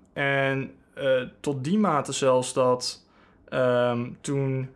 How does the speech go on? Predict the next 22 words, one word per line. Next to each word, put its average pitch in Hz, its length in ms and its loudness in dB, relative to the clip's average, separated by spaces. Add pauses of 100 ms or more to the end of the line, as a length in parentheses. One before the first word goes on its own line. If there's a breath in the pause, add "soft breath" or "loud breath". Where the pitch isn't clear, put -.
(140)
Jim 139 340 0
Collins 156 580 0
op 151 100 -4
een 131 60 -2
bepaald 127 220 -2
moment 127 180 -4
onderzoek 165 340 0
ging 131 220 -4
doen 127 120 -2
naar, 123 300 -2
naar 123 200 -2
dit 135 160 2
soort 131 180 -2
bedrijven 135 420 0
die 123 120 -4
eigenlijk 127 480 -2 (240 loud breath)
veel 147 200 -2
meer 127 140 -2
vrijheid 143 440 0
creëren 127 360 -2
voor 120 120 -4
medewerkers. 127 880 -2